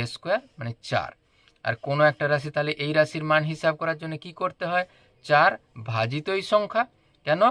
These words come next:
এই প-, পাঁচের সাথে কত গুণ করলে পনেরো হবে যদি জানতে চাওয়া হয়, তাহলে তোমরা এই সংখ্যা নিশ্চিত লিখতে পারো পনেরো ভাজিত পাঁচ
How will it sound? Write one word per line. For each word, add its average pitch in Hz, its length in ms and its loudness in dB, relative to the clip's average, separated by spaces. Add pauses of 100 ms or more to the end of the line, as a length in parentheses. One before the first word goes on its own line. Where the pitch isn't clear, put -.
(400)
এই 147 60 -2 (180)
প-, - 220 -10 (540)
পাঁচের 139 420 2 (100)
সাথে 151 360 2 (500)
কত 139 360 2 (200)
গুণ 208 140 -2 (120)
করলে 202 200 2 (140)
পনেরো 151 420 2
হবে 170 240 -4
যদি 156 140 -8 (100)
জানতে 117 320 0 (100)
চাওয়া 143 260 4
হয়, 208 160 4 (320)
তাহলে 120 260 0
তোমরা 120 240 0 (220)
এই 120 80 -4 (120)
সংখ্যা 123 280 -4 (120)
নিশ্চিত 131 320 -8 (120)
লিখতে 135 220 -10 (100)
পারো 175 180 2 (500)
পনেরো 120 440 0 (420)
ভাজিত 110 380 -4 (220)
পাঁচ 123 180 2